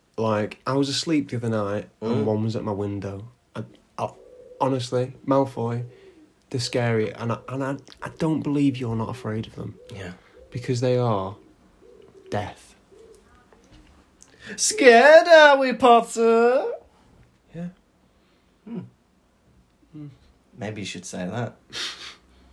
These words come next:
Speaker 2: Agree.
Speaker 1: Well,
Speaker 2: This
Speaker 1: you
Speaker 2: is
Speaker 1: know,
Speaker 2: what we say,
Speaker 1: you know,
Speaker 2: agree.
Speaker 1: the kid at your school, <laughs> he thought it was mad.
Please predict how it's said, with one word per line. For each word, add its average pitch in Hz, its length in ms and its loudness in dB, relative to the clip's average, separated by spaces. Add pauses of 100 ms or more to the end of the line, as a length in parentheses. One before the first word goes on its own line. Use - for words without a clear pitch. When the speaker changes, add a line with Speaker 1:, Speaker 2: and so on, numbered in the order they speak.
(100)
Speaker 2:
Agree. 196 640 -4 (300)
Speaker 1:
Well, 139 160 -10
Speaker 2:
This 147 100 2
Speaker 1:
you 202 60 4
Speaker 2:
is 185 40 4
Speaker 1:
know, 151 40 2
Speaker 2:
what 151 140 4
we 175 100 2
say, 214 280 2
Speaker 1:
you 139 60 6
know, - 80 2
Speaker 2:
agree. 135 380 2
Speaker 1:
the 120 180 -4
kid 120 240 -6
at 101 60 -4
your 120 280 -4
school, 147 560 -10
<laughs> - 60 -20
he 127 60 -10
thought - 320 -6
it 175 80 0
was 123 140 -10
mad. 185 360 -4